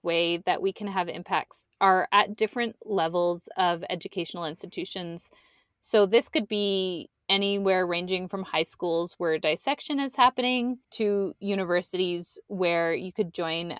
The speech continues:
an animal care committee. So if you're someone who has the capacity to volunteer your time, joining an animal care committee is a way to make a tangible impact for animals now. Uh, you can essentially just reach out to your local university,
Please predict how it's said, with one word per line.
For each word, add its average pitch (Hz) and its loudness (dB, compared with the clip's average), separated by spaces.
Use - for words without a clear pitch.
an 180 2
animal 190 0
care 175 -4
committee. - -10
So 226 2
if 226 2
you're 254 0
someone 294 2
who 294 4
has 220 4
the 196 0
capacity 202 0
to 185 0
volunteer 165 -2
your 147 -4
time, 208 -2
joining 190 0
an 175 -2
animal 170 -2
care 160 -4
committee 165 -4
is 196 -6
a 196 6
way 175 4
to 175 -2
make 165 -4
a 175 -10
tangible 165 -6
impact - -8
for - -6
animals - -8
now. 147 -4
Uh, 190 4
you 170 0
can 180 -6
essentially 170 -4
just - -12
reach 165 -8
out 175 0
to - -4
your 180 0
local 185 -2
university, 180 -4